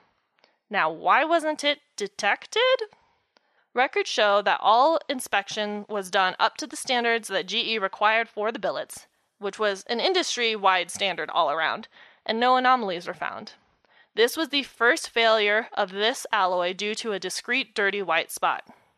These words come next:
It turns out that the F A A had done a study on this kind of anomaly in two thousand eight and found that some, called stealth anomalies,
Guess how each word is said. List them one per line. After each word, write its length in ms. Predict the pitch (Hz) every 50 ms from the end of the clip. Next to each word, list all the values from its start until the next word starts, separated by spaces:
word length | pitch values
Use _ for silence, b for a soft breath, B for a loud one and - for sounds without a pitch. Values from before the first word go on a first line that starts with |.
| _ b b b b b b b b b b -
It 100 | 208 -
turns 300 | - 269 381 403 320 233
out 220 | 202 175 170 -
that 140 | 190 196 -
the 160 | 220 220 226
F 140 | 269 285 -
A 320 | 254 226 214 190 185 185
A 20 | 190
had 240 | 190 190 190 185
done 260 | 175 220 240 277 294 269
a 60 | -
study 340 | - - - 180 175 180 170
on 120 | 180 180
this 120 | 180 180
kind 240 | - - - 196 202
of 60 | 220
anomaly 440 | 240 240 220 190 185 185 190 190 190
in 80 | 190 185
two 160 | - - 160
thousand 340 | - 160 156 175 180 190 - -
eight 320 | - 180 156 _ - - b b b b b b b
and 160 | - 196 208
found 280 | - 226 240 254 269 262
that 180 | 214 175 - -
some, 500 | - - 247 220 208 208 226 277 311 - _ _
called 340 | - - - 190 190 185 175 - _
stealth 600 | - - - - - - 285 320 370 370 - - -
anomalies, 680 | 202 185 165 151 - 147 151 151 139 151 220 247 -